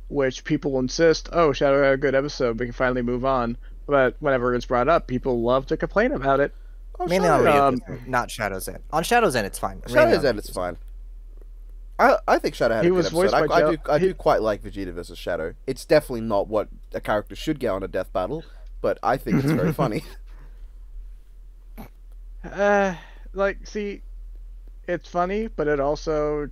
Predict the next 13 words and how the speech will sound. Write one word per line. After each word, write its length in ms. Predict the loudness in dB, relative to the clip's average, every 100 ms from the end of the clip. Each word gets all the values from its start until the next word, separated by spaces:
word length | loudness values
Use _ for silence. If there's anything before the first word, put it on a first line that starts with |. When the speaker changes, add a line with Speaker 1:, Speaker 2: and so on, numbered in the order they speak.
| -8
Speaker 1:
justifies 760 | -6 -6 -6 -4 0 2 0 0
why 340 | 2 4 4
I 40 |
don't 200 | 2 -2
like 200 | -4 -6
that 180 | -6 -10
series 400 | -8 -6 -6 -8
pairing, 360 | -6 -6 -4 -6
but 120 | -8
that's 220 | -8 -10
something 180 | -10 -6
else. 380 | -6 -6 -8 -14 -14 -14 -16 -16 -16 -2
Um, 840 | 4 6 6 6 6 4 0 -6